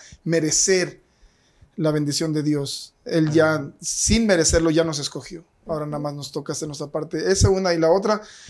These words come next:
Speaker 1: en el asunto de la ley, este, que, que la ley es tan importante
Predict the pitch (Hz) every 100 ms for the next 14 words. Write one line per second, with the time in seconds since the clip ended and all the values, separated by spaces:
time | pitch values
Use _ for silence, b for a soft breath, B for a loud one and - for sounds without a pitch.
0 | B B 185 170 156 196 208 208 170 160
1 | 180 185 175 - 160 151 - 156 - 156
2 | 151 151 - _ _ - 165 156 156 151
3 | 151 381 - _ _ _ _ _ _ _
4 | - _ - 160 180 202 170 196 208 220
5 | 180 160 160 170 175 175 170 -